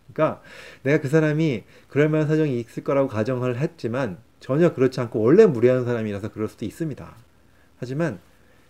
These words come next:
내 가정이 틀렸더라도요, 내 감정이 달라질 수만 있다면 그것은, 어, 아무런 관계가 없다라는 거죠. 예. 어떤 사람들이 나를 화나게 할 때 우리는 한번 이런 생각을 해보면 좋을 것 같아요. "그 사람이 오죽했으면 그렇게 했을까?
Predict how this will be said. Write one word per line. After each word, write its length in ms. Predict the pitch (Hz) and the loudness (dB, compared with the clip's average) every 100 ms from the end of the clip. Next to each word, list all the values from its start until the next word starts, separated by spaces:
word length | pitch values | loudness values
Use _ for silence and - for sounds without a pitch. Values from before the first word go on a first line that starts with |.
| _ | _
내 140 | 156 165 | 0 0
가정이 400 | 117 120 147 147 | 0 -2 -2 -2
틀렸더라도요, 840 | 170 175 175 135 120 143 139 101 - _ _ _ _ _ _ _ - | -2 -2 -2 -8 -6 -8 -12 -14 -20 _ _ _ _ _ _ _ -4
내 180 | 123 139 | -2 -2
감정이 480 | - 123 165 156 | -2 -2 0 0
달라질 300 | 139 104 110 | 0 -4 -6
수만 240 | 104 123 117 | -8 -12 -12
있다면 560 | - 110 107 165 98 - _ _ _ _ _ | -12 -14 -10 -8 -10 -14 _ _ _ _ _
그것은, 520 | - 113 107 170 214 - _ _ _ _ - | -8 -4 -2 -2 -4 -6 _ _ _ _ -18
어, 140 | 90 82 | -16 -12
아무런 540 | 101 104 127 160 170 | -10 -6 -6 -6 -10
관계가 360 | - 92 101 110 | -14 -14 -10 -10
없다라는 540 | - - 135 110 87 | -12 -12 -10 -10 -14
거죠. 320 | 87 - - 127 120 _ | -20 -20 -20 -20 -20 _
예. 240 | 98 85 80 85 _ _ | -18 -18 -20 -20 _ _
어떤 220 | - 120 | -10 -8
사람들이 600 | 110 113 107 95 117 165 - _ | -4 -6 -6 -8 -8 -8 -12 _
나를 220 | 104 101 98 | -12 -10 -10
화나게 300 | 127 117 101 | -10 -10 -12
할 100 | 82 | -12
때 260 | 131 117 90 _ _ - - | -8 -8 -10 _ _ -20 -4
우리는 160 | 139 165 | 0 2
한번 160 | 175 | 4
이런 140 | 135 135 | 2 2
생각을 240 | 139 131 | -2 -2
해보면 220 | 139 135 | -4 -6
좋을 220 | 127 98 - | -8 -14 -14
것 80 | |
같아요. 320 | 101 - 85 85 | -16 -16 -20 -14
"그 80 | 117 | -6
사람이 220 | 143 143 | -4 -2
오죽했으면 680 | 113 127 143 - 123 120 113 | -4 -4 -8 -10 -8 -10 -10
그렇게 260 | 101 - | -14 -12
했을까? 560 | 117 - - 90 85 | -14 -14 -16 -14 -14